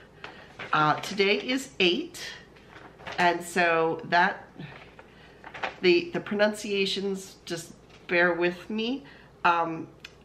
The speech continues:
I did learn something from Yoka. She did tell me that the region that we are in, which is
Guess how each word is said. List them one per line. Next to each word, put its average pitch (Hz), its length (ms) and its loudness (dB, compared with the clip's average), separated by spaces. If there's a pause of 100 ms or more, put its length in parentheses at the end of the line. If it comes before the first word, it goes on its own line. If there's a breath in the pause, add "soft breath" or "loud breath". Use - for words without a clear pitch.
(120)
I 170 80 4
did 220 320 0
learn 214 220 2
something 202 380 -2
from 165 180 -2
Yoka. 170 340 0
She 156 200 -4
did 185 280 -2
tell 170 220 -4
me 160 140 -2
that 147 180 -2
the 175 80 2
region 226 440 -2
that 185 140 -2
we 170 180 0
are 165 180 0
in, 147 260 0
which 147 240 -2
is 127 160 2